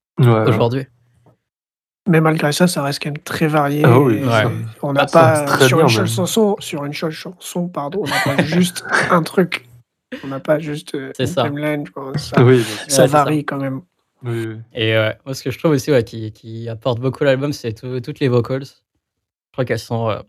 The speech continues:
Speaker 3: Ouais.
Speaker 1: elles sont vraiment top.
Speaker 2: Mm.
Speaker 1: Vraiment, enfin, que ce soit les featuring ou avec les chansons ou il est lui-même, je trouve qu'elles sont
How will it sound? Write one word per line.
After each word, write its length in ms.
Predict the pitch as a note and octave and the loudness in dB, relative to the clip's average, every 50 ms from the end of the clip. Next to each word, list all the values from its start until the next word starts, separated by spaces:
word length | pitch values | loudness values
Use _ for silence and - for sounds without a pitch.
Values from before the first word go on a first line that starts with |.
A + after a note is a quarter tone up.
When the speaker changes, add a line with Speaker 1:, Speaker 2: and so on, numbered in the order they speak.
| _ _ | _ _
Speaker 3:
Ouais. 260 | - E3+ D#3 D3 C#3+ C3+ - _ | -4 -2 0 -2 -2 -4 -6 _
Speaker 1:
elles 100 | _ B2+ | _ -14
sont 140 | A#2 - C3+ | -12 -8 -2
vraiment 240 | A#2 B2 C3 B2 A#2 | 0 0 2 0 0
top. 220 | - B2+ A#2+ A#2 - _ _ _ _ _ _ _ _ _ _ _ _ _ | -2 -2 -4 -4 -6 _ _ _ _ _ _ _ _ _ _ _ _ _
Speaker 2:
Mm. 80 | - B2+ | -6 0
Speaker 1:
Vraiment, 200 | A#2+ A2+ A2+ A#2 A#2 | 0 0 0 0 -4
enfin, 200 | G#2+ - A#2+ A#2 | -4 -2 -2 -2
que 80 | G#2+ | -2
ce 80 | - A#2 | -2 -2
soit 140 | - D3+ C3+ | -2 0 2
les 100 | C3 C3 | 2 0
featuring 460 | - C3 A2+ - - C3+ C3+ D3 C#3 | 0 -2 -2 0 2 2 2 2 2
ou 40 | C3 | 2
avec 160 | B2 B2 A#2 | 0 0 0
les 80 | C3 B2 | -2 -4
chansons 420 | - - C3+ B2 - - C#3+ C3+ | -4 -6 -6 -6 -6 -4 -4 -2
ou 40 | B2+ | -2
il 80 | A#2 | -2
est 40 | A#2 | -2
lui-même, 380 | A2+ A#2 A#2+ A#2+ B2+ C3 C3 C3 | -4 -4 -4 -2 -2 -2 -4 -6
je 60 | B2 | -8
trouve 140 | _ A#2+ A2 | _ -14 -12
qu'elles 120 | - A2+ | -10 -10
sont 360 | G#2+ - - A#2 A#2 A2+ - | -10 -10 -12 -14 -14 -14 -14